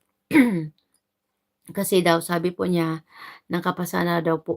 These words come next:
nakapasa daw po ako sa, um,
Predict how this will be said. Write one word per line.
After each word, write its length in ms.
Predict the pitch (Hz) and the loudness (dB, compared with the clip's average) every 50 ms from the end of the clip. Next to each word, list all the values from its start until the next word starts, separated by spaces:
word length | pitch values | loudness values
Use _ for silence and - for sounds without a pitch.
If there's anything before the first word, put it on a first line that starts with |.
| - | -4
nakapasa 480 | 180 180 - 185 - 175 175 175 185 180 | -6 -6 -6 -8 -8 -8 -8 -6 -6 -4
daw 160 | 170 170 170 | -2 -2 -2
po 240 | 165 - - 175 175 | -4 -4 -6 -6 -6
ako 320 | 180 - - 165 165 170 | -6 -6 -4 -4 -4 -4
sa, 320 | 170 - 175 175 180 202 240 - _ - - - - - - - _ _ _ _ _ _ - | -4 -6 -6 -4 -4 -6 -6 -10 _ -20 -20 -20 -20 -20 -20 -20 _ _ _ _ _ _ -8
um, 1040 | 180 180 180 180 175 170 165 165 165 165 165 165 165 165 160 160 160 160 160 147 | -6 -4 -2 -2 -2 -2 -2 -2 -2 -2 -4 -4 -4 -4 -6 -6 -6 -8 -10 -12